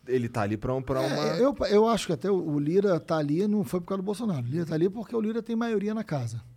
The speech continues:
Speaker 2: né? Não foi porque o Bolsonaro quis, não.
Speaker 1: Tu acha?
Speaker 2: Não, tenho
Speaker 1: Não, tu
Speaker 2: certeza.
Speaker 1: sabe.
Speaker 2: Tenho certeza. O Lira tinha uma maioria na casa e ganhou.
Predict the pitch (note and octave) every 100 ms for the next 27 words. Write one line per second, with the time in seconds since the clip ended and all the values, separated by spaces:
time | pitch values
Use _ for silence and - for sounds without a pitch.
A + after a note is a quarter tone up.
0 | - G3 D3 F#3 - - D#3+ E3+ D3+ E3
1 | D3+ D3 E3 D#3 F#3 E3 C3+ - B2 C3
2 | C#3 - F#2 - _ - C4+ D4 B2 B2+
3 | A2 - G#3 C3+ F#2 - - _ _ _
4 | - F3+ G3+ F#3 D#3+ D3+ A2 - - -
5 | E3 F#3+ C#4+ - B3 B3 B3 G#3 F#3+ G#3
6 | G#3 A#3 B3+ E4 C#4+ E3